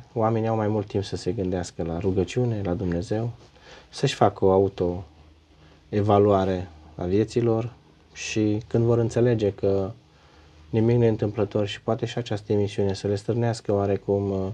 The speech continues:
atenția sau să le trezească puțin conștiința și să se îndrepte spre biserică, să-și caute duhovnice, să stea de vorbă cu ei.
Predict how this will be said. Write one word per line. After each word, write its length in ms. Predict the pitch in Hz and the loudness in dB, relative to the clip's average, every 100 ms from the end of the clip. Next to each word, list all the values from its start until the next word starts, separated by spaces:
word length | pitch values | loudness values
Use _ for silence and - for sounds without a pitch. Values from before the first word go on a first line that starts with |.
| - - - - _ _ - | -10 -20 -20 -20 _ _ -8
atenția 920 | - 107 123 110 95 - 92 85 85 _ _ _ _ _ - | -4 2 4 4 2 0 0 0 -8 _ _ _ _ _ -14
sau 160 | - | -8
să 120 | 95 101 | -4 0
le 100 | 95 | 0
trezească 460 | 104 120 117 107 | 2 0 0 -2
puțin 340 | 95 101 104 98 | -2 -4 -2 -2
conștiința 880 | - 98 101 113 110 104 104 117 - - - - - - _ _ | -2 -4 -4 -6 -6 -4 -6 -6 -10 -20 -20 -20 -20 -20 _ _
și 140 | - 117 | -12 -8
să 120 | 123 | -4
se 140 | - | 0
îndrepte 360 | 110 107 101 - | 2 2 0 -8
spre 160 | - | -4
biserică, 580 | 90 104 - 110 104 101 | -4 -4 -2 0 0 -4
să-și 240 | 95 113 - | -8 -10 -2
caute 360 | 110 110 107 | 0 0 -2
duhovnice, 640 | 101 98 98 98 95 - | -2 0 0 0 -4 -8
să 140 | 87 - | -12 -10
stea 220 | - 104 | -4 -2
de 100 | 110 | -2
vorbă 340 | 107 98 117 | 0 -2 -2
cu 200 | 95 - | -6 -4
ei. 360 | 98 95 92 | -2 -2 -4